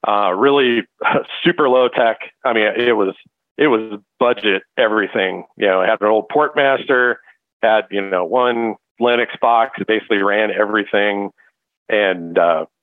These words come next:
you know, we, we did have a couple of interesting things. Uh, the local ilec would let us use, uh, copper lines to do D S L. So we started out with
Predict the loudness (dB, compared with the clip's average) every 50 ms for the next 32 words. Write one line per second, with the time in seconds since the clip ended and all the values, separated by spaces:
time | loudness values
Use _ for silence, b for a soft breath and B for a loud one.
0 | _ _ _ _ _ _ _ _ _ -2 0 0 0 0 0 -2 -2 -2 -4 -2
1 | 0 0 2 2 2 2 2 0 -2 -2 0 0 0 0 -2 -2 -4 -4 -4 -4
2 | -4 -2 -2 0 0 -2 -4 -6 -4 -2 0 0 0 2 2 2 0 0 -2 -2
3 | _ -2 0 2 2 2 2 2 2 2 0 -2 -4 _ _ -2 0 2 2 2
4 | 2 2 0 -2 -2 0 0 0 0 0 -2 -2 -6 -4 -4 -4 -4 -4 -6 -4
5 | -2 0 0 0 -2 -4 -2 -2 -2 0 0 0 0 -2 -2 -6 _ _ -4 -2
6 | 0 0 0 0 -2 -2 -4 -2 -2 -2 -2 -2 -2 -2 -2 -4 -4 -4 -2 -2
7 | 0 -2 -2 -4 B B B B B B B B B B _ -2 0 0 0 0
8 | 2 2 2 4 4 4 2 0 -2